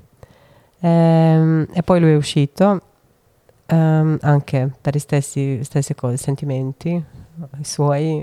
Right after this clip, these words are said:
delle situazioni che aveva lì. Eh,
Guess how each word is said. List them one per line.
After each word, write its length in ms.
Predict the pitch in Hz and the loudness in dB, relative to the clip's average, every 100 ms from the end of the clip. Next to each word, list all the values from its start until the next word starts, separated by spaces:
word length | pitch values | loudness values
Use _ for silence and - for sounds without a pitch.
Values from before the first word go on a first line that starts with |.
| - | -6
delle 220 | 139 143 | -6 -4
situazioni 420 | - - - 127 | -4 -6 -4 -6
che 100 | - | -2
aveva 280 | 143 143 127 | 0 0 0
lì. 200 | 147 170 214 _ - _ _ _ _ _ _ _ | -2 -4 -6 _ -20 _ _ _ _ _ _ _
Eh, 580 | - 180 180 180 175 170 | 0 2 4 4 2 0